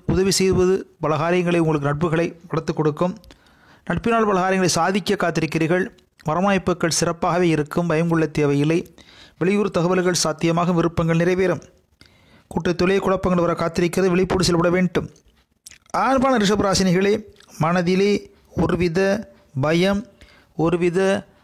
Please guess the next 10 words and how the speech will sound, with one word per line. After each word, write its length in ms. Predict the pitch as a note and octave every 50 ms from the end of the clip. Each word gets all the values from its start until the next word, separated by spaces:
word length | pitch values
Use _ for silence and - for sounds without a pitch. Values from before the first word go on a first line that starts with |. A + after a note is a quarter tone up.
| _ _ _
அச்சம், 600 | - C#3+ D3+ D3 - - - G3+ G3+ G3+ G#3+ G#3+ - - - _ _ _ -
ஒருவித 760 | C#3 D3 E3 F#3 F3+ F#3 F#3 D#3+ F#3+ F#3+ F#3 F#3+ G3+ G3 - _ _ _
நெருடல் 320 | D#3 F3 F#3+ G3 F#3+ F3+ E3
ஏற்படலாம். 500 | D3+ D3 - D3+ D#3+ E3+ F#3 G3+ - - - - - - - - -
இருந்தாலும் 480 | - G3 A3 G#3+ A3 A#3+ A#3 A#3 A#3 G#3+
காலையிலே 520 | - G#3 G#3 G#3+ A3+ A#3+ A#3+ A#3 A#3 A3+
கவலை, 340 | - G#3+ G3+ G3+ G#3 G3+ G3+
மாலையிலே 280 | F#3 F#3 G3 G3+ G3+
மகிழ்ச்சியின் 360 | G3+ G3 F#3+ F3+ - F3 F3 E3+
வகையிலே 420 | E3 F3 F#3 F3 F3 F3+ G#3+